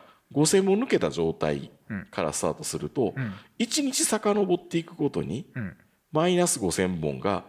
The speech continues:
Speaker 2: うん。
Speaker 1: 毎日毎日、マイナス、プラス方向に、
Speaker 2: うん。
Speaker 1: 五千本いくわけですよ。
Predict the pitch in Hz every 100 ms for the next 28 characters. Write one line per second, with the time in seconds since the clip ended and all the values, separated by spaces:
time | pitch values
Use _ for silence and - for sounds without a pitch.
0 | - 110 87 _ _ - 165 170 202 202
1 | 98 92 90 95 - 98 76 - - 120
2 | 156 170 160 - 156 - 180 175 175 165
3 | 147 101 - 69 87 120 101 - 113 85
4 | - _ _ 104 104 120 110 107 113 123
5 | 147 - - - 104 90 62 - -